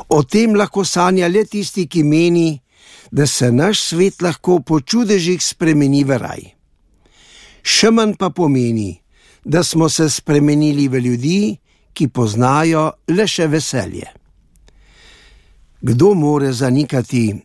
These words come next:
trenutke, ko nismo razpoloženi za praznovanje?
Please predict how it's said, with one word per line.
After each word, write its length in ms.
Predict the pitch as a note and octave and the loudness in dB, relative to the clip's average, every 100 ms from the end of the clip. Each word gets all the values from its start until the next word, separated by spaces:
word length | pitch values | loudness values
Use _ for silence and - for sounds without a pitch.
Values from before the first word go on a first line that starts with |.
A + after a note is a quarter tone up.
| _ - | _ -2
trenutke, 760 | C3+ C#3 C#3+ F3+ D#3 - D3 | 2 2 4 2 -2 -4 -6
ko 200 | B2+ C#3+ | 0 2
nismo 400 | D3 F#3+ - E3 | 2 2 0 0
razpoloženi 920 | D3+ D3 - D3+ C#3 C3 C#3 C#3 C3+ B2+ - - | 0 -2 -4 -2 0 -2 0 0 -2 -4 -10 -2
za 180 | C#3+ | -2
praznovanje? 920 | C3+ C#3+ B2 C3+ B2 A#2+ A#2+ A#2 A#2 | 0 -2 0 0 2 0 0 -4 -6